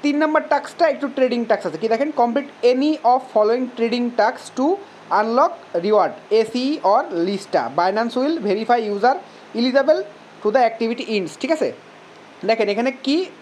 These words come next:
এখানে যে আপনারা ভাববেন যে, "ভাই, এখান থেকে কি সবগুলো টাস্ক কমপ্লিট করা লাগবে?" আসলে তা না। এইখান থেকে যে কোনো মাত্র একটা টাস্ক কমপ্লিট করলে হবে। দেখেন এখানে কি আছে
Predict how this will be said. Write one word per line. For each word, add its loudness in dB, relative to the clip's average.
এখানে 0
যে 0
আপনারা 0
ভাববেন -2
যে, 2
"ভাই, 0
এখান -2
থেকে -4
কি -4
সবগুলো -2
টাস্ক -2
কমপ্লিট -2
করা 2
লাগবে?" 0
আসলে -2
তা 2
না। -2
এইখান 2
থেকে 0
যে 0
কোনো 0
মাত্র 0
একটা 0
টাস্ক -2
কমপ্লিট -2
করলে 2
হবে। 2
দেখেন -2
এখানে -2
কি 0
আছে 2